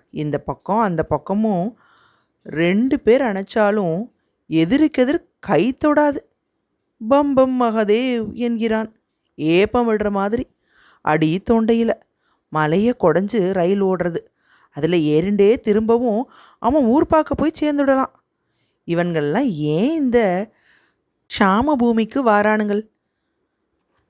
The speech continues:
இந்த மனுஷன் சம்பந்தா சம்பந்தமில்லாமல் என்னவோ பேத்திண்டே போறானே. இந்த பிரதாபமெல்லாம் இவனை யார் கேட்டா, எவன் கேட்டான்? என் நாவில் மந்திரம் போல் ஒரு நாமம்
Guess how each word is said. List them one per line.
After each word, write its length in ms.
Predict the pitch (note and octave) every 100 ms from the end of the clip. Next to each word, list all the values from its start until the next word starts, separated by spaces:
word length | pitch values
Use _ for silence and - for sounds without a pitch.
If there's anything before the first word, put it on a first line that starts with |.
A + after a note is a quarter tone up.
| _
இந்த 260 | - D#3+ D3
மனுஷன் 560 | D3 D3 D#3+ F#3+ D3 - _
சம்பந்தா 560 | - G#3+ A#3+ D4 C#4+
சம்பந்தமில்லாமல் 1000 | C4+ E3+ D#3 D#3 D3+ D3+ D3+ D#3+ C#3 - _ - _ -
என்னவோ 540 | F3 F3+ G#3+ G3+ A#3
பேத்திண்டே 480 | F#3+ E3+ - F#3 F3+ G#3+
போறானே. 400 | F3+ F3 E3+ E3 D#3+ _ _ _ _ -
இந்த 220 | F3+ A3 -
பிரதாபமெல்லாம் 680 | D3 D#3 A#3 C4 F#3 A#3 A#3
இவனை 260 | F3+ G3+
யார் 320 | E3 D#3 F3+
கேட்டா, 340 | - A3+ G#3+ D4
எவன் 340 | B3 F3 B3
கேட்டான்? 440 | C4+ A3+ G#3+ G#3+ - _ _ _ _ _ _ _ _ -
என் 180 | F#3 F3+
நாவில் 600 | D#3+ F#3+ G#3+ E3 D3+ -
மந்திரம் 520 | F3 F#3 B3+ C4+ A3
போல் 280 | - E3+ D3
ஒரு 220 | F3 E3
நாமம் 400 | D#3+ D#3+ F#3